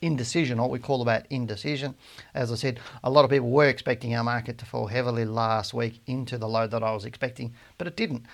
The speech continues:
Um, so therefore, that's what we need to be doing. As you're trading or, and investing, you need to have pretty much two hands. You need to be a two-handed economist. You know, on the one hand, it's gonna do this,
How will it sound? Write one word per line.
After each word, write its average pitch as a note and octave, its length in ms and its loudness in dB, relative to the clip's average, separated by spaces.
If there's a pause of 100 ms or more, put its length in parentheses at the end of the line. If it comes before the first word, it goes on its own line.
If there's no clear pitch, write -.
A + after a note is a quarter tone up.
(160)
Um, D3 240 2
so E3+ 140 4
therefore, G3 320 6
that's E3+ 180 4
what E3 140 6
we D3 100 4
need C#3 200 2
to C3+ 80 -6
be B2+ 80 -4
doing. C3 400 2
As G3+ 180 4
you're C4 80 0
trading D3+ 540 4
or, B2 100 0
and B2+ 220 0
investing, A#2+ 480 0
you B2+ 80 -2
need D3 320 -2
to C3+ 180 0
have B2 300 4 (280)
pretty A#3 160 2
much G#3+ 220 4 (100)
two F#3+ 220 4
hands. C3+ 240 4
You A#2 140 -2
need E3+ 160 0
to E3 60 -8
be C#3+ 100 2
a - 20 2
two-handed B2+ 540 0
economist. B2+ 500 0
You C#3 60 -4
know, B2+ 60 0
on A#2+ 60 -2
the B2 60 0
one C3 160 2
hand, B2+ 180 2
it's A#2+ 120 -6
gonna B2+ 160 -2
do A#2 140 -2
this, B2 280 -2